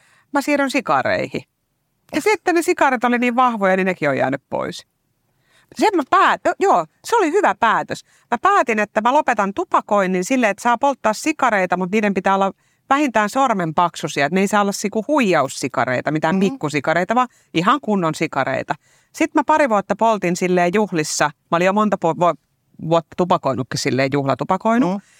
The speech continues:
Speaker 1: Niin sitten m-, mä poltin juhlissa, tai jos oli vieraita näin, niin mä poltin niinku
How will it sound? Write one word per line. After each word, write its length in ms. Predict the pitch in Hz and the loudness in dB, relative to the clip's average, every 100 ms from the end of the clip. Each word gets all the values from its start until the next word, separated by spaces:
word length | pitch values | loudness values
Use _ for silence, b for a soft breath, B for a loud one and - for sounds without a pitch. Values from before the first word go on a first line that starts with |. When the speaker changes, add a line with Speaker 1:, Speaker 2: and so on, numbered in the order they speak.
| b b | b b
Speaker 1:
Niin 180 | 185 175 | 0 2
sitten 320 | 226 - 220 _ _ | -2 -2 -4 _ _
m-, 80 | 196 - - | -10 -10 -4
mä 100 | 220 | -2
poltin 380 | 262 262 262 247 _ _ _ _ _ _ _ _ _ _ _ _ _ _ _ 254 | 0 0 0 -4 _ _ _ _ _ _ _ _ _ _ _ _ _ _ _ 0
juhlissa, 460 | 285 254 214 220 208 | 2 2 0 -2 0
tai 120 | 208 | 0
jos 160 | 202 - | 0 0
oli 140 | 190 | 0
vieraita 400 | 254 233 196 196 | 2 2 0 0
näin, 140 | 214 214 | 0 0
niin 100 | 233 | 0
mä 60 | |
poltin 240 | 277 269 285 | 0 0 -2
niinku 180 | 285 | -4